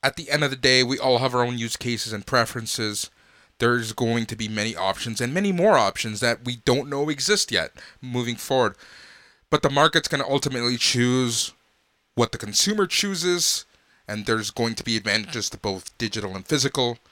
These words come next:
And as you saw, every industry, whether it be movies, whether it be video games, whether it be comics, whether it be music, wh-, whatever it is,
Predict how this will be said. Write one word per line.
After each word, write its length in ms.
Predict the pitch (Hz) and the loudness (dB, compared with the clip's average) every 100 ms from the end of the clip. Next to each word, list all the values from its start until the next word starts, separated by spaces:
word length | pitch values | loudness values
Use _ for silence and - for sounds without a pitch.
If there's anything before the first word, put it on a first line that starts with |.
| _ 110 | _ -8
And 120 | 117 | 0
as 200 | 190 208 | 2 4
you 100 | 208 | 2
saw, 380 | - 202 196 175 - _ _ - | 2 4 4 4 -2 _ _ 2
every 400 | 180 175 175 180 - | 2 4 4 2 0
industry, 680 | 202 196 - - 190 190 175 - | 0 2 0 0 -4 -4 -6 -4
whether 260 | 160 160 | 0 0
it 80 | 151 | 0
be 120 | 170 | -4
movies, 520 | 156 156 151 151 147 - _ _ | -2 0 2 0 0 -8 _ _
whether 180 | 120 123 | -2 0
it 40 | |
be 160 | 123 117 | 0 0
video 320 | 120 117 117 | 0 2 2
games, 380 | 113 107 107 104 | 2 -2 -2 -2
whether 180 | 104 101 | -2 0
it 60 | |
be 100 | 110 | -4
comics, 540 | - 110 107 107 101 110 | -4 0 0 0 -2 -2
whether 160 | 104 | -2
it 40 | 101 | -2
be 120 | 104 | -6
music, 540 | 107 107 107 98 - _ _ _ _ _ _ _ - | -6 -6 -4 -4 -6 _ _ _ _ _ _ _ -2
wh-, 240 | 110 127 | 4 6
whatever 320 | 127 131 127 | 6 4 4
it 100 | 120 | 2
is, 380 | 123 120 110 - | 4 2 0 -4